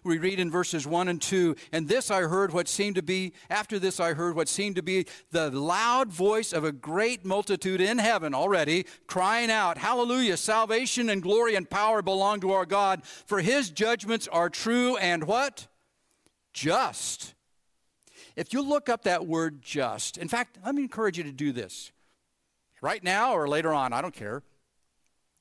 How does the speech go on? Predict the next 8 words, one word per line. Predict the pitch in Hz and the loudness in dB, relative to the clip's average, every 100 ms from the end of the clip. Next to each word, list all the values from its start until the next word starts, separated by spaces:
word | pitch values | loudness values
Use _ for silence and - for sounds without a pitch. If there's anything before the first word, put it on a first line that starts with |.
| - 147 | -16 -2
Google | 202 262 208 160 185 170 _ | 2 2 2 2 0 -2 _
the | 175 | -6
word | 170 170 151 | 0 0 0
righteous | 156 220 185 - 175 - - - _ _ _ _ _ _ _ _ _ _ _ _ _ _ 156 | 0 0 0 -2 -4 -4 -10 -14 _ _ _ _ _ _ _ _ _ _ _ _ _ _ -8
and | 160 | -6
the | |
word | 160 151 135 | -2 -4 -4
just. | 117 143 107 - - - | -4 -2 -4 -10 -12 -14